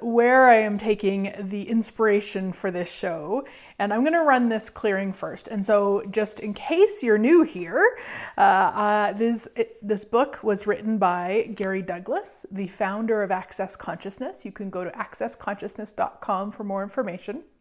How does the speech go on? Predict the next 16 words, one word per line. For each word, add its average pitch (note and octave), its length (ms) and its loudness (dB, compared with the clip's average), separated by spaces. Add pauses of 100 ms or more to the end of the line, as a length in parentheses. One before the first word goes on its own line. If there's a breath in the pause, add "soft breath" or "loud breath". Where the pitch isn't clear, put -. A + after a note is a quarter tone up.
(1300 loud breath)
And A#3 500 4
this E4 320 0
is D#4 320 4
the A#3+ 280 4
advanced G3+ 680 -2
book. - 220 -12
So B3+ 120 -6
there's A#3+ 220 2
also C#4+ 400 -2
a A#3+ 100 -2
book G3+ 280 -4
called F#3 280 -6
How F#3+ 380 -2
to - 140 -12
Become G3 500 -8
Money. G3 380 -10